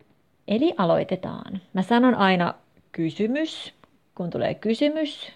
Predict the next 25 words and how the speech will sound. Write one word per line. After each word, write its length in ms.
niin 200
sitten 640
on 200
selkeämpi 540
erottaa, 520
että 260
mikä 280
on 100
kysymys 460
ja 60
mikä 260
on 60
vastaus, 600
koska 360
on 220
siis 260
vain 260
minä. 260
Eli 160
kysymys, 600
kuka 260
olet 440
ja 260
mitä 380
teet? 560